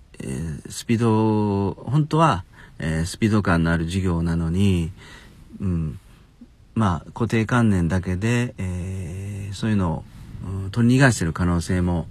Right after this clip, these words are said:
ありますよね。うん、今はもちろん、うん、一行とか、うん、限られた銀行だけじゃなしに、まあ、いろいろな方と、前向きな銀行と話することで、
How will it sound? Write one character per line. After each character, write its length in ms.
あ 80
り 80
ま 120
す 140
よ 80
ね。 260
う 40
ん、 220
今 260
は 280
も 120
ち 120
ろ 140
ん、 120
う 40
ん、 320
一 160
行 340
と 140
か、 340
う 40
ん、 380
限 240
ら 80
れ 80
た 100
銀 220
行 180
だ 140
け 100
じ 80
ゃ 60
な 120
し 140
に、 400
ま 120
あ、 40
い 60
ろ 140
い 60
ろ 60
な 140
方 240
と、 220
前 200
向 120
き 100
な 120
銀 200
行 180
と 100
話 300
す 120
る 120
こ 100
と 140
で、 400